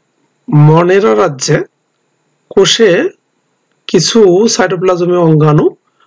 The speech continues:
অনুপস্থিত ছিল, কিন্তু এখানে সকল ধরনের সাইটোপ্লাজমীয় অঙ্গাণু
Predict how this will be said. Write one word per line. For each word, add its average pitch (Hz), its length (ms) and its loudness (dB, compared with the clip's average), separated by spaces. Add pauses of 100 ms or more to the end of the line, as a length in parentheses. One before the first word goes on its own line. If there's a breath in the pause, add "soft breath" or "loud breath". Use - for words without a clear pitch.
(220)
অনুপস্থিত 170 600 -2
ছিল, 139 420 -2
কিন্তু 156 240 0
এখানে 196 220 -2
সকল 254 420 0
ধরনের 202 300 0
সাইটোপ্লাজমীয় 165 720 -2
অঙ্গাণু 147 540 2